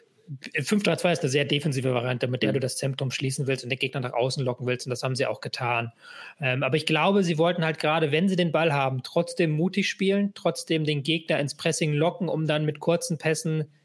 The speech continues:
Speaker 1: hinter das Mittelfeld des Gegners zu gelangen, so wie man das von ihnen kennt. Das haben sie sehr, sehr stark versucht von der ersten Minute an. Aber bis zum Treffer zum eins zu eins hat das nicht, ist das nicht gelungen. Und ich glaube, da hat natürlich auch dieser Rückstand mitgespielt, dass du in der Allianz Arena spielst,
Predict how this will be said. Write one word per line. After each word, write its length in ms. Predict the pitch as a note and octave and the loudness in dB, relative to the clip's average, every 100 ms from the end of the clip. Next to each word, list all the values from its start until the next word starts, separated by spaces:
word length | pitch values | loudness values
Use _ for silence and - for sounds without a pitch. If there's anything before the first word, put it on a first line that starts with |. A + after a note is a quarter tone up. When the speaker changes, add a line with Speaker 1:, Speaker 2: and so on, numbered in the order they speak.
| _ | _
Speaker 1:
hinter 400 | - D#3+ F3 E3 | -2 0 4 2
das 200 | D#3 D3+ | 2 0
Mittelfeld 360 | D#3+ D#3+ D3+ C#3+ | 0 0 0 0
des 120 | C3+ | 2
Gegners 280 | D3 D3 C#3 | 0 0 -2
zu 120 | D3+ | 0
gelangen, 320 | C#3 D3 D#3 | 0 2 0
so 220 | C#3 D#3 E3+ | 0 2 2
wie 100 | E3 | 2
man 120 | D3+ | 0
das 120 | D3 | 0
von 140 | D#3+ | -2
ihnen 160 | D3 C#3 | -2 -2
kennt. 400 | D#3 F3 A3 - | 0 0 0 -4
Das 140 | - | -2
haben 120 | D#3 C#3+ | -2 -2
sie 100 | C3+ | 2
sehr, 200 | E3 F#3 | 2 2
sehr 120 | F#3 | 0
stark 280 | - D#3 - | 2 0 0
versucht 260 | D3 F#3 | 0 0
von 120 | F3 | 0
der 80 | D3+ | 0
ersten 200 | D3+ - | 0 0
Minute 200 | E3 F3+ | 0 2
an. 200 | D#3+ G3 - - - _ _ - | 2 0 -4 -20 -20 _ _ -2
Aber 260 | B2+ D#3+ | 0 2
bis 240 | C#3 D#3 - | 2 0 0
zum 140 | D#3 | -4
Treffer 280 | - D3+ D3 | 0 0 0
zum 140 | D3+ | 0
eins 240 | B2+ D3+ - | 0 0 2
zu 80 | C#3 | 0
eins 320 | D3 C#3+ - - | 0 -2 -4 -4
hat 120 | - | 0
das 180 | F3 E3+ | 0 0
nicht, 280 | D3+ - - | -2 -6 -6
ist 180 | D3 E3+ | -2 0
das 140 | - | 0
nicht 120 | D3+ | -2
gelungen. 360 | D#3 D3+ F3 F3+ | 2 4 4 2
Und 100 | D3+ | -2
ich 80 | D3 | 0
glaube, 240 | D#3+ E3 | 2 2
da 100 | D3 | 2
hat 200 | E3 - | 0 -2
natürlich 320 | D#3 E3+ D3 | -2 0 -2
auch 100 | C3 | -2
dieser 240 | D#3+ C#3 D3+ | -2 -2 -2
Rückstand 300 | D3 D3 C3 | -2 -2 -4
mitgespielt, 520 | - C#3 - C3 B2+ | -4 -8 -4 -2 -2
dass 140 | B2+ | -2
du 100 | D3 | 0
in 120 | C3+ | 0
der 100 | C#3 | 2
Allianz 340 | C3+ C#3 D3 - | 2 0 0 -2
Arena 300 | C#3+ C#3+ C#3 | -2 0 -2
spielst, 540 | - D#3+ D3 D3 D3 | -2 0 2 0 -6